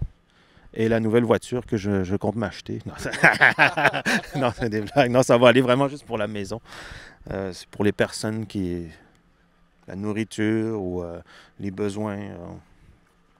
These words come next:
peu importe tout ce qui a rapport avec la vie, euh, à la maison ici. Fait que, euh, je voulais, euh, parler du tableau,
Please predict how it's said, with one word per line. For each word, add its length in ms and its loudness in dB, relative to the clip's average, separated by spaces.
peu 80 -2
importe 320 -6
tout 80 -8
ce 100 -12
qui 160 -6
a 80 -2
rapport 300 -2
avec 240 -4
la 120 -4
vie, 260 -10
euh, 160 -10
à 100 -10
la 80 -10
maison 280 -12
ici. 260 -12
Fait 140 -10
que, 420 0
euh, 180 0
je 80 -2
voulais, 180 2
euh, 440 6
parler 280 -2
du 160 -10
tableau, 440 8